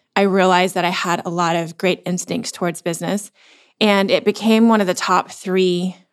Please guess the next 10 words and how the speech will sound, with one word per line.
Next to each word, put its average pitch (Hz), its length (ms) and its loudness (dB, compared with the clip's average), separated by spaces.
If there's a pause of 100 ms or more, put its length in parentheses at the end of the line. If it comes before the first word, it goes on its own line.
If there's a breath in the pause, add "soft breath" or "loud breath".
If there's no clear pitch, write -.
retail 185 720 -2 (160)
stores 170 500 -4
in 185 140 -4
the 185 60 -2
United 170 340 -4
States - 340 -4
for - 140 -10
snowboarding 165 720 -4
and 165 120 -6
skateboarding. - 640 -8